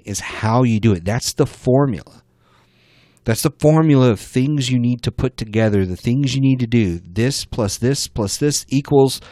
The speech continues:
my five-year goals. So what are those things? What are those things that you need to do? That needs to become your action plan. Now,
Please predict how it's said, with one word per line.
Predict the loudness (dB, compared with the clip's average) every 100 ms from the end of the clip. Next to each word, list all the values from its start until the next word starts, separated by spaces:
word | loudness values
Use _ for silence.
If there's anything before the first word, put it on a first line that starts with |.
| -20 -4 0
my |
five-year | 4 4 4 4 2
goals. | 2 -2 -2
So | -4 0
what | 2 2 2
are |
those | 2 2 2 0
things? | -2 -4 -6 -12 -16 -16 -18 _ _ _ _ _ _ -6
What | 0 2
are |
those | 2 0 0
things | -2 0 0
that | -2 -2
you | -2
need | 0 0
to | -2
do? | -4 -2 0 0 -4 -10 _ _ -6
That | 0 2 2
needs | 0 -2 -2
to | -4
become | -4 -2 -2 0
your | 0
action | 0 -2 -4 -6 -6
plan. | -6 -10 -12 -4
Now, | -4